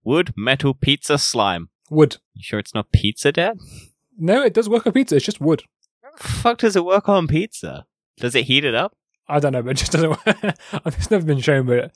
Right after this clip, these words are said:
Speaker 2: it's always been said it doesn't work on wood. Although,
Speaker 1: What?
Speaker 2: supposedly in the new setting in the future, it does work on wood. But
Speaker 1: What is the name of Doctor Who's latest female companion? Bill Potts, Amy Pond, Rose Tyler, Perry Brown.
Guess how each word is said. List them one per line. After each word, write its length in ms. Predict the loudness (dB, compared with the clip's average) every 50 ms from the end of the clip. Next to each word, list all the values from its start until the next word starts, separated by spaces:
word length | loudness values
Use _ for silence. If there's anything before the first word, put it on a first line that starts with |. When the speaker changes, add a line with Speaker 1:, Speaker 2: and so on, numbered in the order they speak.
| _ _ _ _ _ 0
Speaker 2:
it's 320 | 2 4 4 4 2 2
always 160 | 2 2 2 0
been 140 | 0 -2
said 180 | 2 2 4 4
it 40 | 4
doesn't 200 | 2 0 0 2
work 200 | 2 2 2 0
on 100 | -2 0
wood. 260 | 0 0 0 0 -4 _ _ _ _ _ _ _ _ _ -4
Although, 340 | -2 2 2 4 4 4 2
Speaker 1:
What? 400 | 0 -2 -2 0 0 2 0 0 -4 _ _
Speaker 2:
supposedly 400 | -14 -6 0 0 0 2 0 -2
in 60 | -2 -2
the 60 | -2
new 160 | -2 -2 -2
setting 280 | -2 -2 -4 -4 -4 -4
in 80 | -4 -4
the 60 | -4
future, 300 | -2 -4 -4 -4 -6 -8
it 40 | -6
does 160 | -4 -2 0
work 180 | 0 0 2
on 120 | 0 -2 -4
wood. 200 | -4 -6 -8 -12 -20
But 120 | -20 -20 _ _ _
Speaker 1:
What 260 | -2 0 0 2 2
is 160 | 2 0 0 0
the 100 | 0 -2
name 380 | 0 2 2 2 2 2 2 0
of 200 | -2 -4 -4 -2
Doctor 360 | 0 0 0 0 -2 -2 -2
Who's 380 | 0 2 2 2 0 0 -4 -8
latest 540 | -4 0 0 0 0 2 0 -2 -2 -2 -8
female 400 | -4 -2 -2 0 2 2 0 0
companion? 720 | 0 -2 -4 -2 0 0 0 0 0 -2 -6 -8 -10 -14 _ _ _ _ _ _ _ -2
Bill 240 | 0 0 2 0 0
Potts, 500 | 0 0 0 2 0 0 -2 -8 -20 -16 _ -2
Amy 280 | 0 2 2 2 0
Pond, 440 | 0 0 0 0 0 0 -2 -4 -8 _ _ _ _ -4
Rose 260 | 0 0 0 0 0 -2
Tyler, 340 | 0 0 0 2 0 -2
Perry 380 | -2 0 0 0 2 2 0 0
Brown. 420 | 0 0 2 2 0 -2 -4 -12